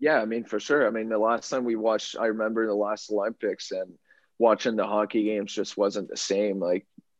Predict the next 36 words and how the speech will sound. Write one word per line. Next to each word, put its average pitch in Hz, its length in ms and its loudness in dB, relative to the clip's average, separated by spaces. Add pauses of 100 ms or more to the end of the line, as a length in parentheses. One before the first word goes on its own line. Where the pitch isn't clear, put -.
(140)
um, 92 420 -4 (100)
as 101 200 0
a 104 80 4
kid 107 280 4
watching 101 380 4
them 95 240 0
and, 98 240 -2 (640)
and 110 180 2
seeing 120 240 6
all 113 160 8
the 110 80 4
best 107 300 4
Canadian 107 400 0
players 113 480 4
going 107 260 0
at 107 160 2
it 110 160 4
against 107 320 -2
the 110 120 2
other 101 180 0
country. 107 440 -6
I 101 40 -4
mean, 98 200 -10
it 95 40 -2
was 92 120 -4
just, - 380 -4
it 90 60 -2
was 98 120 -6
just - 280 -10
great. 101 320 6
I 101 40 0
mean, 101 220 -2 (100)
when 113 300 4
we 120 160 8
remember 113 480 4
the 104 260 6